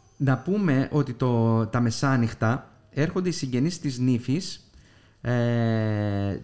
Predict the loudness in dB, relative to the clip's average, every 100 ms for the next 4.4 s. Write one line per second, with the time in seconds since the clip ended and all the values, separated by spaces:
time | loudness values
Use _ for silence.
0 | -6 -2 0 2 0 0 0 0 0 -2
1 | -4 -4 -2 -2 0 -2 0 0 2 0
2 | 2 0 2 2 2 -2 -12 -20 -6 -4
3 | -2 -2 -4 0 0 0 -6 -2 2 2
4 | 2 0 -2